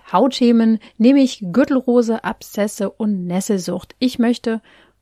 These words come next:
ja, erklären, was dahinter steckt.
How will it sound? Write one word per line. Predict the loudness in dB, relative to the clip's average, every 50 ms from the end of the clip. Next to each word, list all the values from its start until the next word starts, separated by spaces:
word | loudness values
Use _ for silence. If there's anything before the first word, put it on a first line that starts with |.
| _ _ _ _ _ _ _ _ _
ja, | -4 0 2 2 2 0 -2 -10 -12 -10
erklären, | -10 -8 -4 0 2 4 4 4 4 4
was | 2 0 0 -2 -2
dahinter | -2 0 0 0 0 0 2 2 2 0 -2 -2
steckt. | -2 -6 -10 -10 -8 -8 -8 -10 -12 -20 -18